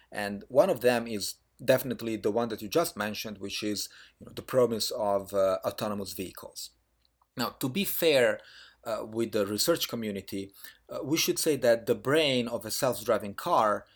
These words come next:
if we can call it like that, is not merely deep l-,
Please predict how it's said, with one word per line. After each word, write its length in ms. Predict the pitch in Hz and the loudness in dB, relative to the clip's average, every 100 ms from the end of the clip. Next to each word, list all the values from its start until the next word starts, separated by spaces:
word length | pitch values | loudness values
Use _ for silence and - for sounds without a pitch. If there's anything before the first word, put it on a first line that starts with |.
| _ | _
if 180 | 113 - | -14 -12
we 60 | 107 | -10
can 180 | 98 | -12
call 220 | 95 127 104 | 0 0 0
it 100 | 104 | -2
like 200 | 90 - | -4 2
that, 340 | 156 104 - - - _ | 2 0 -4 -18 -20 _
is 220 | 131 117 | -6 -4
not 360 | 127 143 135 139 | 2 2 2 -2
merely 720 | 127 117 113 107 104 101 - _ 107 | -2 0 0 0 0 -2 -4 _ -4
deep 220 | 117 110 | -4 -2
l-, 140 | 117 | -6